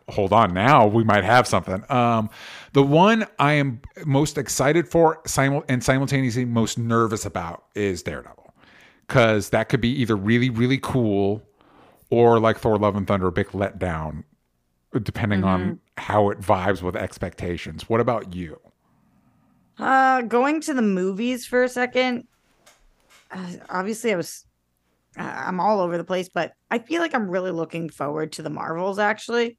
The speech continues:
Speaker 1: Yeah.
Speaker 2: So
Speaker 1: I feel
Speaker 2: I'm
Speaker 1: like
Speaker 2: gonna
Speaker 1: that's the room for biggest improvement because I like all of the actresses, like Brie Larson and, you know,
Speaker 2: Right.
Speaker 1: and all that
Speaker 2: It'd
Speaker 1: stuff.
Speaker 2: be cool to see them.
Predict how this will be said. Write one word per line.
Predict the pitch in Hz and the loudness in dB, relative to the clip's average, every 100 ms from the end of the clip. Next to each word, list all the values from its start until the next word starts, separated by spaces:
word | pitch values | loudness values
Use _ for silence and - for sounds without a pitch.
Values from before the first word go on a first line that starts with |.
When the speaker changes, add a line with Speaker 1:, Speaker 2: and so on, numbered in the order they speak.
| _ - | _ -14
Speaker 1:
Yeah. | - 85 82 - _ _ _ _ _ _ _ _ _ | -12 -10 -12 -14 _ _ _ _ _ _ _ _ _
Speaker 2:
So | - 196 175 165 156 - | -6 -2 0 0 -2 0
Speaker 1:
I | 147 | 2
feel | 165 208 160 | 4 4 4
Speaker 2:
I'm | 147 | 0
Speaker 1:
like | |
Speaker 2:
gonna | 90 - _ - | -2 -12 _ -2
Speaker 1:
that's | 127 131 - | 0 0 -2
the | - | 0
room | 120 107 117 117 | 2 2 0 -2
for | - 107 | -4 -6
biggest | - 107 104 98 - - _ _ | -2 -2 -2 -6 -8 -16 _ _
improvement | 127 113 - 113 120 139 160 143 | -8 -8 -6 -4 -2 -2 -4 -6
because | 120 110 | -4 -2
I | |
like | 104 104 117 - | -2 0 -2 0
all | 120 117 110 | 0 0 -2
of | 98 | -4
the | - | -6
actresses, | 95 101 123 127 104 | -6 -6 -8 -8 -8
like | 98 | -10
Brie | - 101 | -8 -8
Larson | 82 87 90 - 92 87 | -6 -6 -6 -6 -8 -8
and, | 87 - | -12 -6
you | 196 | 0
know, | |
Speaker 2:
Right. | 185 147 | 0 0
Speaker 1:
and | 117 107 | -4 -4
all | 98 | -2
that | 101 | -4
Speaker 2:
It'd | - | -2
Speaker 1:
stuff. | 107 - | -2 -2
Speaker 2:
be | |
cool | 254 240 | 0 -2
to | |
see | 214 202 | -2 -6
them. | 175 156 - | -6 -8 -12